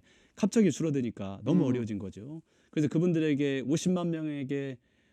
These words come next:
Speaker 1: 오만 원씩 나눠주는 것보다는 그
Speaker 2: 네.
Speaker 1: 열 배, 오십만 원을 정말 어려운 분들에게 도와드려서, 어, 그분들이 좀 삶의 희망을 갖도록 하자 이런 의미가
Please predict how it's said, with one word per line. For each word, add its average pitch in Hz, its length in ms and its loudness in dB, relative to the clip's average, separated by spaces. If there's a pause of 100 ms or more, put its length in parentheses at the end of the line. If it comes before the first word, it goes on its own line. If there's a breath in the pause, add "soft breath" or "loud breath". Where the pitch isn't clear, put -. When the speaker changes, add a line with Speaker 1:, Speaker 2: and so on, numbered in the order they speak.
Speaker 1:
오만 165 200 4
원씩 170 220 4
나눠주는 127 360 -2
것보다는 110 580 -6
그 123 100 0
Speaker 2:
네. 120 60 6
Speaker 1:
열 147 180 2
배, 151 80 -4
오십만 143 440 0
원을 110 420 -8 (300 soft breath)
정말 196 260 -2
어려운 156 300 2
분들에게 117 480 -2
도와드려서, 113 760 -8 (420 soft breath)
어, 110 100 -10
그분들이 113 640 0
좀 104 400 -6
삶의 170 300 -2
희망을 180 260 -2
갖도록 110 320 -12
하자 107 280 -10
이런 131 280 -2
의미가 107 520 -6